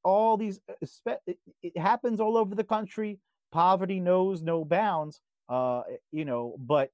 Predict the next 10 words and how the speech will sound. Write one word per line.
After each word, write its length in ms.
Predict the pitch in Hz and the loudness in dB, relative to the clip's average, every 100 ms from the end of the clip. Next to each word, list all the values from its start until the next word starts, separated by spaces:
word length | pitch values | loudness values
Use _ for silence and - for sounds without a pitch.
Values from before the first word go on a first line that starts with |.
| - | -8
it 100 | 131 | -4
happens 440 | 165 165 160 131 | -2 0 -2 -6
way 920 | 120 139 160 196 226 240 240 240 233 | -12 -16 -4 2 4 4 2 0 0
more, 520 | 240 233 220 123 - - | 2 4 4 4 0 -12
way 580 | 139 151 165 196 196 190 | -16 -14 -4 -2 0 -2
more 360 | 175 160 113 - _ _ - | -6 -6 -8 -12 _ _ -2
in, 300 | 139 131 123 | 0 0 -2
in 140 | 131 123 | -8 -6
urban 380 | 127 127 120 110 | -2 -2 -4 -6
areas 500 | 110 107 98 98 | -6 -4 -6 -10